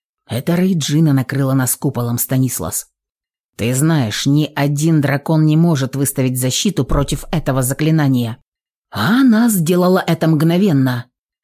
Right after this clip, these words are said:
за полсекунды накрыв и себя, и меня». «Станислас, кто она такая? Кто эта девушка, способная сотворить такое заклинание?» Я уже не спрашивал, а требовал.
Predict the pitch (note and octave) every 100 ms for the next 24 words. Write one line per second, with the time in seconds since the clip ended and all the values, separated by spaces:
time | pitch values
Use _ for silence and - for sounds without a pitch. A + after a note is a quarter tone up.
0 | _ _ B2+ C3 D#3 F3+ A3+ A3+ A3 C4+
1 | B3+ A3+ F3 E3 E3 E3 F3+ E3+ - G3+
2 | - A3 A3+ - D3+ D#3 D3 A2 - _
3 | _ _ _ _ - - - A2 B2+ C#3
4 | E3 F3 - D3 D3 B2 - - - -
5 | D#3+ D#3+ E3+ - E3+ E3 D#3 D3+ D3 D3
6 | - F3+ C#3+ B2 A2+ - - F#3 F3 D3
7 | C#3+ - D3+ E3+ C3+ - - G#2+ - _
8 | _ _ _ _ - - C3 C3+ A3+ F3
9 | D3+ D3+ C#3+ D#3+ E3 E3 E3+ - F3+ F#3
10 | D3 C3+ C#3+ E3+ F3+ D#3 C#3+ A#2+ G#2+ -
11 | _ _ _ _ _ _ _ - A#2 F3
12 | A3 C4 C#4 C#4+ F3+ G3+ A3+ A#3 - -
13 | D#3+ D3+ - D3+ D3+ D3 B2+ B2+ E3+ D#3+
14 | C3+ A#2+ A#2 A#2 A#2